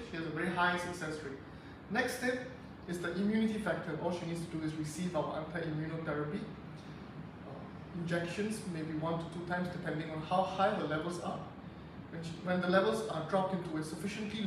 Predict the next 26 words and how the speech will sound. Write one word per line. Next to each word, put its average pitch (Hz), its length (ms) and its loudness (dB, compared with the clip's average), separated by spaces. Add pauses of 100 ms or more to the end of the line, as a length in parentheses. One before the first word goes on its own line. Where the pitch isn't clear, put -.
low 196 180 6
level, 160 480 2 (480)
and 165 100 -4
within 196 200 2
a 190 40 4
six-month 202 480 2
period, 180 340 2
all 196 100 2
she 185 120 -2
needs 180 120 2
to 170 80 -2
do 156 160 0
is, 151 140 -2
is 156 100 -4
conceive, 160 500 -4 (400)
she - 160 -8
can 208 160 0
have 185 140 2
a 156 60 -2
full-term 170 380 -4
healthy 156 220 -4
pregnancy, - 460 -8 (440)
almost 180 480 2
guaranteed. 151 460 0 (540)
So 214 240 6
to - 300 0